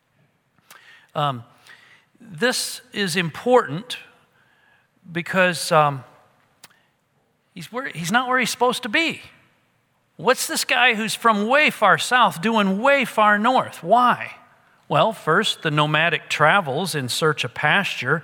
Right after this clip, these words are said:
He's a nomad. The Kenites were nomads. They shepherded. Uh, they were people who just moved around wherever the, the, uh,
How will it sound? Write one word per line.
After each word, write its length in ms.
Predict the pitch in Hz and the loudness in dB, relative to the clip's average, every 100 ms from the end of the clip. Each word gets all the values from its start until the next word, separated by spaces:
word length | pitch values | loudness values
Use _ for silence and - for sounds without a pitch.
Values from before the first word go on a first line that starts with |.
| - - - | -10 -20 -18
He's 280 | - 226 208 | -4 0 2
a 40 | |
nomad. 600 | 226 226 240 220 139 110 - | 4 4 4 2 0 -2 -6
The 60 | 147 | -6
Kenites 680 | - 196 214 214 214 - | -2 2 4 2 0 -6
were 160 | 156 160 | -2 0
nomads. 600 | 165 196 185 123 113 - | 2 2 2 -2 -4 -6
They 180 | 151 147 | -4 -2
shepherded. 760 | - 196 190 131 117 110 - - _ _ _ _ - | -2 0 -2 -4 -14 -14 -16 -20 _ _ _ _ -16
Uh, 260 | 127 120 127 _ _ | -14 -14 -16 _ _
they 220 | 123 135 | -12 -10
were 320 | 143 143 135 - _ _ _ _ _ _ _ | -6 -6 -8 -10 _ _ _ _ _ _ _
people 460 | 165 160 165 160 156 | -8 -4 -2 -2 -2
who 400 | 170 170 165 143 - _ _ _ _ _ 151 | -2 -4 -4 -8 -14 _ _ _ _ _ _
just 180 | 156 - _ _ | -12 -12 _ _
moved 480 | 156 147 190 196 156 | -6 0 2 2 2
around 560 | 160 180 196 170 120 120 | 2 4 4 2 0 0
wherever 420 | 135 151 151 151 | 4 6 4 0
the, 380 | 139 131 123 123 - | 2 2 2 -2 -12
the, 380 | 135 120 117 110 - _ - - - | -8 -6 -6 -8 -14 _ -20 -20 -16
uh, 300 | 113 110 | -14 -14